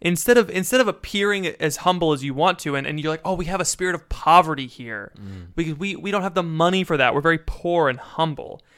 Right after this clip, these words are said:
Speaker 1: Instead, you find yourself desperate,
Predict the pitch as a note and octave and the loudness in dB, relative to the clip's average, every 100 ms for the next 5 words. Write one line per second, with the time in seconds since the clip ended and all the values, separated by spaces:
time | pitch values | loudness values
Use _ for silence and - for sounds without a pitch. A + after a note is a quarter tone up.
0 | _ - E3 D#3 - - A#3+ G3+ C#3+ D3+ | _ -6 -4 -2 -4 2 4 4 2 -2
1 | D#3 F#3 F#3+ F3 E3 D#3+ D3 C#3 B2 - | 0 2 2 0 0 2 2 0 -12 -8
2 | C#3+ - - - - - | -6 -6 -8 -12 -12 -14